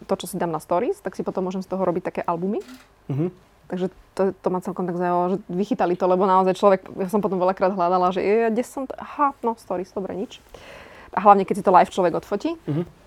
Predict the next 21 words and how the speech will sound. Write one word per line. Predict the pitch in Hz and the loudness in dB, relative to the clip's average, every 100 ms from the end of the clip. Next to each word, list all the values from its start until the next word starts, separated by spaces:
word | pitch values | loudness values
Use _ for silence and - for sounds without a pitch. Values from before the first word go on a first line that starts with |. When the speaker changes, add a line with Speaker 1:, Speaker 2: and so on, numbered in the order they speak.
| - - | -20 -10
Speaker 1:
a | 185 180 170 | -6 -4 -4
keď | 180 | -4
si | 185 | -4
to | 180 | -4
ne-, | 175 170 - | -2 -2 -2
nebere | 190 175 180 175 170 | -2 2 2 4 2
z | 180 185 | 0 -2
galérie, | 180 165 170 180 | 0 0 0 0
ale | 190 165 160 165 | 0 -2 -2 -4
si | - | -6
to | 180 | -2
live | 160 180 | 0 -2
odfotí, | 160 165 165 | -8 -10 -10
tak | - - | -12 -2
príde | 196 175 | 0 0
proste | - - 240 | -2 -6 -8
o | 160 | -8
ten | 160 | -6
záber, | 165 156 165 | -6 -6 -6
má | 165 | -8
smolu. | - - | -10 -10